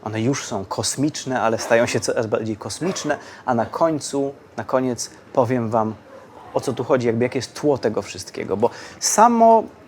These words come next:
samo doniesienie, o którym tu mówię, to jest taki mały kroczek naprzód. Nie ma tu nic fenomenalnie nowatorskiego. To jest jeden z licznych kroczków naprzód. I chciałem wam pokazać, jakie są problemy, jakie są badania robione,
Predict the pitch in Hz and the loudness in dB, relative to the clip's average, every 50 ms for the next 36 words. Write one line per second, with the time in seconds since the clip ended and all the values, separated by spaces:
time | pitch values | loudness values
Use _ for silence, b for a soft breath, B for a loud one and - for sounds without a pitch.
0 | - - - - - - - - - - 190 208 214 185 147 147 143 135 131 120 | -20 -20 -20 -20 -20 -20 -10 -8 0 2 4 6 6 6 6 6 4 4 2 -2
1 | - - - 175 139 113 104 95 - - - - - - 110 - - 131 170 220 | -2 -2 -2 -2 -2 -2 -2 -2 -4 -6 -6 -8 -8 -6 -6 -6 -4 -2 -2 -2
2 | 277 302 - - 339 - - - - 190 151 139 160 208 226 208 202 - - 117 | -2 -4 -4 -8 -8 -8 -8 -6 -2 -2 0 0 2 2 4 4 4 2 2 -2
3 | 123 127 - 135 - 120 107 - - - - 98 101 127 175 208 202 - - 139 | -4 -4 -4 -6 -6 -4 -4 -4 -4 -6 -10 -8 -4 -2 0 0 0 0 -2 -2
4 | 135 160 185 - - - - 156 143 143 139 139 135 127 123 131 131 131 131 127 | -2 -2 -4 -6 -6 -4 -2 0 2 2 2 2 2 2 2 2 4 4 2 2
5 | 127 123 123 117 117 117 B B B B B B B B B B B B - 127 | 2 2 2 2 0 -2 B B B B B B B B B B B B 2 4
6 | 135 131 117 120 113 107 - 110 - - - - - - 117 101 101 107 107 127 | 4 6 6 4 2 2 0 -2 -2 -4 -6 -6 -4 -2 -2 -2 0 0 2 2
7 | - 214 - - - - 139 123 - - 135 131 160 185 170 175 170 156 131 117 | 0 -2 -6 -12 -6 -4 -4 -4 -2 0 2 2 4 4 4 2 2 2 0 2
8 | 113 113 110 120 151 175 - - - 165 160 160 147 - - - - - - - | 2 2 2 2 2 0 -2 -4 -4 -4 -2 -4 -4 -6 -10 -16 -18 -20 -20 -18
9 | - - - - 135 139 - - - - 120 - 127 117 101 - - 117 139 143 | -12 -8 -2 0 0 0 0 -4 -6 -6 -2 0 0 0 0 0 -4 -6 -6 -6
10 | - - - 269 247 233 208 - 214 - 214 214 196 196 170 - - 156 160 175 | -4 -2 -2 0 0 0 0 0 0 0 2 2 2 2 0 -2 -2 -2 -2 0
11 | - - 170 151 - - - - 170 170 165 165 165 165 165 - - - - 143 | 0 -2 -4 -6 -6 -8 -2 0 0 2 2 0 -4 -6 -8 -8 -4 -2 -2 0
12 | 123 131 156 160 165 160 147 135 131 131 127 - 123 - 135 127 123 131 123 139 | 2 4 6 6 4 4 2 0 0 0 -2 -4 -6 -4 -2 0 0 0 2 0
13 | 135 143 139 - - 123 127 135 131 127 123 | 0 0 -2 -2 -2 -2 0 0 0 0 -2